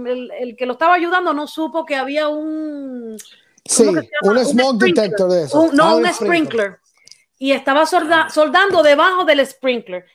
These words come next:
Speaker 1: Para hacerte la historia corta, se reventó el sprinkler, se me inundó
Speaker 2: Se
Speaker 1: el
Speaker 2: inundó
Speaker 1: apartamento.
Speaker 2: todo.
Speaker 1: Veinte mil dólares después, menos mal que uno tiene seguro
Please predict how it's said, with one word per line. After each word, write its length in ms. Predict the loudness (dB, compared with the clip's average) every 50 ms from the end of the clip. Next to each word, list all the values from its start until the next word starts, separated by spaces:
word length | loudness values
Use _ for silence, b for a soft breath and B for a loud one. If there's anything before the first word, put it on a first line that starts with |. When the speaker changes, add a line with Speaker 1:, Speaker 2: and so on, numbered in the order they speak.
| _ _ _ _
Speaker 1:
Para 180 | -6 -4 -4 -2
hacerte 300 | 0 -2 -2 0 0 -2
la 60 | -2
historia 380 | -2 0 0 0 2 2 0 2
corta, 480 | 2 2 2 2 0 -2 -4 -4 -4 -6
se 180 | -10 -8 -6 -4
reventó 440 | -2 0 0 0 -2 0 0 0 0
el 140 | 0 -2 -4
sprinkler, 560 | -6 -6 -4 -4 -4 -4 -4 -6 -6 -6 -6 _ _ _
se 500 | -18 -16 -14 -14 -4 0 2 2 4 2
me 160 | 2 0 0
inundó 480 | 0 0 0 0 0 -2 0 2 4 4
Speaker 2:
Se 60 | 4
Speaker 1:
el 60 | 4
Speaker 2:
inundó 160 | 4 2 2
Speaker 1:
apartamento. 560 | 2 2 2 2 0 0 0 0 0 2 0
Speaker 2:
todo. 220 | 0 0 -2 -2 -6 -16 -20 -20 _ _ _ _ _ _ _ _ _ -8 -8 -6 0
Speaker 1:
Veinte 420 | 2 2 2 2 0 0 0 0 0
mil 240 | 0 -2 -4 -4 0
dólares 340 | 0 0 2 2 0 0 -2
después, 300 | -4 -6 -4 -4 -4 -4
menos 220 | -4 -6 -6 -6
mal 160 | -4 -6 -6 -4
que 60 | -6
uno 140 | -6 -6 -6
tiene 180 | -8 -8 -10 -10
seguro 560 | -8 -8 -8 -8 -8 -6 -6 -8 -8 -10 _